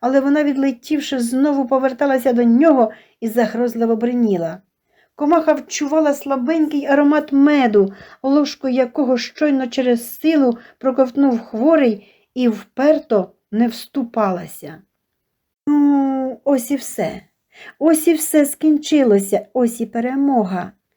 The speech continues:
з тріумфом подумала пітьма. "Зараз він підніме руку, на це ще в нього є сила, і вб'є осу.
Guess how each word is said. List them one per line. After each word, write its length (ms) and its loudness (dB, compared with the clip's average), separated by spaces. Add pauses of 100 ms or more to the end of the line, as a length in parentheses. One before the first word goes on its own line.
(360)
з 60 -20
тріумфом 680 0
подумала 500 -2
пітьма. 500 -8 (360)
"Зараз 260 4
він 220 4
підніме 440 4
руку, 480 2 (260)
на 180 0
це 360 -2
ще 320 0
в 40 2
нього 280 4
є 200 0
сила, 340 0
і 160 -2
вб'є 520 0
осу. 560 -6